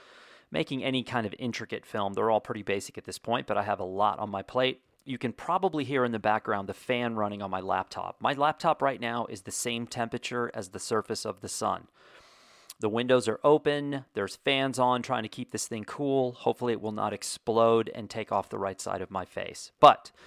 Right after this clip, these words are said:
who is this podcast for? Well, I've got a couple of people who it's for. Anyone who is camped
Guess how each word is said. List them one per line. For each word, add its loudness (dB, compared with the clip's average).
who 6
is 2
this -4
podcast 0
for? 2
Well, 6
I've -2
got 2
a -4
couple -4
of -4
people -6
who -8
it's -10
for. -2
Anyone 2
who -2
is -2
camped -6